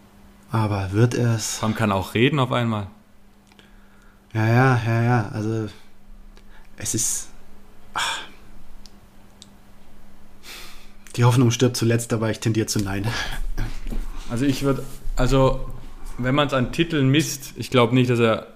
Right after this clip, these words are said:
Speaker 2: World Champion wird. Und Midcard Champion war er schon, Intercontinental U S Champion.
Speaker 1: Hm.
Speaker 2: Den wird er
Speaker 1: Ja.
Speaker 2: sicherlich nochmal gewinnen. Ich hoffe nur, dass seine Mor-, seine Fehde gegen Miz jetzt ein bisschen gestreckt wird, weil die hat's echt verdient. Die hauen jetzt quasi schon bei Raw das,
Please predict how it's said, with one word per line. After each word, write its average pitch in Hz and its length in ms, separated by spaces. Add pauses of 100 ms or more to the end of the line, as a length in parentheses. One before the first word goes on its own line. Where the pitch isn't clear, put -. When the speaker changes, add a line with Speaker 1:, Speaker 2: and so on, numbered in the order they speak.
(160)
Speaker 2:
World 123 360
Champion 131 460
wird. 131 260 (440)
Und 117 360
Midcard 123 480
Champion 117 340
war 113 140
er 120 60
schon, 120 100
Intercontinental 117 760
U 110 60
S 110 240
Champion. 120 420 (180)
Speaker 1:
Hm. 113 320
Speaker 2:
Den 127 200
wird 127 100
er 127 40
Speaker 1:
Ja. 123 40
Speaker 2:
sicherlich 131 320
nochmal 117 280
gewinnen. 131 400 (640)
Ich 113 120
hoffe 135 200
nur, 131 480
dass 117 260
seine 117 380 (160)
Mor-, 117 440
seine 117 260
Fehde 117 260
gegen 110 200
Miz 131 220
jetzt 120 180
ein - 40
bisschen 117 200
gestreckt 127 500
wird, 135 260 (100)
weil 110 140
die 113 80
hat's 110 100
echt 110 180
verdient. 131 420 (680)
Die 113 100
hauen 113 100
jetzt 113 200
quasi 117 260
schon 120 180
bei 113 100
Raw 113 260
das, 113 220